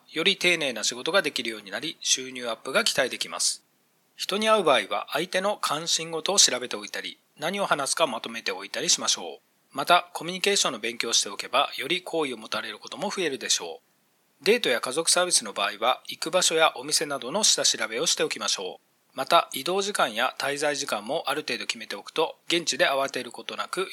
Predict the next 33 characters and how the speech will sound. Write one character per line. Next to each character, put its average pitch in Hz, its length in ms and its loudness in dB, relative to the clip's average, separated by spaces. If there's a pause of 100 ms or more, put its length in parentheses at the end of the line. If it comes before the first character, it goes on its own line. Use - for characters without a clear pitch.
余 131 180 -4
裕 131 140 -2
を 113 60 -4
持 113 100 -8
っ - 60 -10
て 214 160 -2
楽 147 220 -6
し - 120 -2
む 113 60 -18
こ - 100 -16
と - 80 -8
が 180 100 2
で 196 120 -2
き - 80 2
ま 87 100 -6
す。 - 240 -4 (280)
読 190 200 0
書 226 120 4
の 143 100 0
場 110 160 2
合 104 180 -4
は、 131 240 2
読 123 140 -4
も 196 160 -4
う - 40 -10
と - 100 -2
し - 100 4
て 123 100 -4
い 107 40 -6
る 104 80 -8
本 110 200 -14
か - 120 -4
ら 139 200 -2